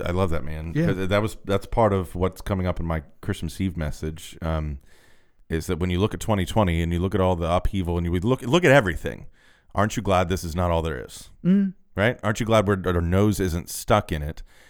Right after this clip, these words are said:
Speaker 1: And, um, you know, to your point, uh,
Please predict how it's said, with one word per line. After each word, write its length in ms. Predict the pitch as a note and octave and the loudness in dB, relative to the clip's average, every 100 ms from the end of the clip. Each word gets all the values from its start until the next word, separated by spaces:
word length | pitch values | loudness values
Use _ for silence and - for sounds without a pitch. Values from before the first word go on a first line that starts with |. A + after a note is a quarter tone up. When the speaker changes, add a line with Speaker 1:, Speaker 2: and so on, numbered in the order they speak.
| _ - | _ -8
Speaker 1:
And, 520 | E2+ F2 E2+ E2+ E2 - | -2 0 0 -2 -6 -4
um, 380 | E2+ F2 E2+ E2 - - | 0 0 -2 -6 -8 -4
you 120 | F#2+ | -2
know, 120 | F2 | -2
to 180 | D#2+ G2+ | -2 0
your 120 | F#2 | 0
point, 420 | - G#2 G2+ F#2 - | 0 0 0 -2 -10
uh, 180 | D#2 B1+ | -14 -12